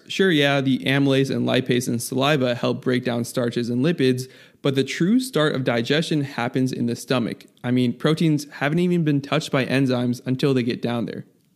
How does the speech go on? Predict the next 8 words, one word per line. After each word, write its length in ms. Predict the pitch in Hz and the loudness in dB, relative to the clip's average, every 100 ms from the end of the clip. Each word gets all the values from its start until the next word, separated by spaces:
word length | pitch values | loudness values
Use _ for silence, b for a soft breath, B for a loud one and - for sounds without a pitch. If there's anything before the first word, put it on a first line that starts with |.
| _ _ _ | _ _ _
The 320 | 127 127 131 127 | -2 0 2 2
stomach 480 | - 151 165 202 202 | 0 0 2 2 2
has 320 | 156 139 135 | 2 2 2
a 140 | 123 | 0
capacity 720 | 120 127 123 123 131 123 123 - | 0 -2 -2 -2 0 2 2 0
of 340 | 117 113 - | -2 -2 -6
two 260 | - 135 127 | -2 2 2
liters, 480 | 120 117 113 117 | 2 0 0 -2